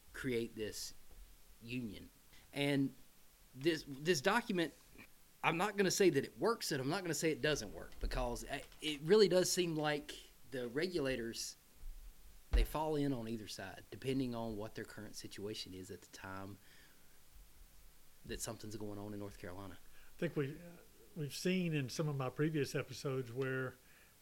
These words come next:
Speaker 2: uh, even in the midst of the battles, like Kings Mountain, for instance, you had the week before, two weeks before, some of the people fighting for the British were actually fighting for the Patriots. So it, it's, uh, you know,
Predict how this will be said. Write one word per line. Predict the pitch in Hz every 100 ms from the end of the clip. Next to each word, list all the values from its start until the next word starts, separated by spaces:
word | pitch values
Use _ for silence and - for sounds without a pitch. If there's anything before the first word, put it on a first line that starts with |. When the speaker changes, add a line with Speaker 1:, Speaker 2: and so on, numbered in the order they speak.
| 143
Speaker 2:
uh, | 131
even | 165 170 156
in | 139
the |
midst | 143 151 -
of | 123
the |
battles, | 123 156 123 120 113 - - - - -
like | 117
Kings | - 160 120
Mountain, | 151 147 120
for | -
instance, | 120 117 139 123 - - - - - -
you | 139 131
had | 135 131 110 - - - - - - -
the | 139
week | 143 170 165
before, | 139 - 170 143 143
two | - 165
weeks | 170 -
before, | 131 - 175 160 143
some | - 160 151
of |
the | 127
people | 151 139 143
fighting | 160 147 135
for | - 143
the | 117
British | 175 160 -
were | 143
actually | 139 - 139
fighting | 147 135 117
for | 139
the | 113
Patriots. | 160 110 127 107 -
So | 143 127
it, | 135 143
it's, | 135 - 156
uh, | 131 117 - - - - -
you | 170
know, | 147